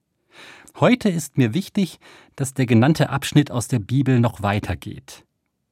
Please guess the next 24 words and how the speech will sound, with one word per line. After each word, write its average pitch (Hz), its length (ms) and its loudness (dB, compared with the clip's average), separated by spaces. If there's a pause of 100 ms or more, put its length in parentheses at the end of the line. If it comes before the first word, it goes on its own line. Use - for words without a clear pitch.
(140)
Nämlich 113 440 0
so: 101 320 0 (1080)
„Lebt 139 400 0
mit - 240 4
allen 175 320 4
Menschen 156 340 4
in 113 160 0
Frieden, 214 640 2 (460)
soweit 135 460 0
das - 160 0
möglich 135 520 2
ist 135 280 -6
und 123 220 0
es 120 180 -6
an 120 160 -2
euch 107 400 -6
liegt.“ - 560 -14 (960)
Da 110 100 -6
gibt's 131 240 -6
also 123 260 0
doch - 260 2
noch 143 160 4
eine 120 300 2
Einschränkung. 107 840 0